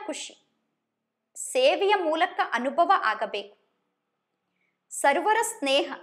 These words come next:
ನಮಗೆ ಪ್ರಾಪ್ತಿಯಾಗಬೇಕು. ಸರ್ವರ ಮೂಲಕ ಅವಿನಾಶಿ ಗೌರವ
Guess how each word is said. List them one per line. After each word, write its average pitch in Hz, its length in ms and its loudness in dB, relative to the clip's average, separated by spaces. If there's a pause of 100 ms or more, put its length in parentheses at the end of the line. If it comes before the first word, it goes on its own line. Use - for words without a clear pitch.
ನಮಗೆ 269 320 -2
ಪ್ರಾಪ್ತಿಯಾಗಬೇಕು. 233 1120 -2 (600)
ಸರ್ವರ 330 540 2
ಮೂಲಕ 277 440 -2 (240)
ಅವಿನಾಶಿ 302 640 0 (200)
ಗೌರವ 330 420 2